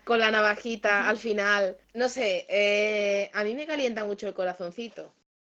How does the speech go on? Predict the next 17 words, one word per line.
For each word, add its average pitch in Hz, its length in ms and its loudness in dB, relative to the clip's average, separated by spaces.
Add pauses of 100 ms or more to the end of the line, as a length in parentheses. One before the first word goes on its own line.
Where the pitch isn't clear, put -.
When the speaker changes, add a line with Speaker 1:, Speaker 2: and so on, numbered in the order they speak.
(200)
Speaker 1:
Yo 202 200 -4
ya 214 140 -2
lo 190 120 -2
siento 226 520 -6 (200)
por 196 180 -8
quien 202 180 0
le 190 80 0
moleste 190 360 -4
la 190 120 -2
decisión, 190 600 -2 (120)
pero 180 140 -10
a - 20 -8
mí 196 60 -6
me 208 80 -4
encanta. 202 520 -6 (480)
Speaker 2:
Para 254 240 4
mí 339 120 -4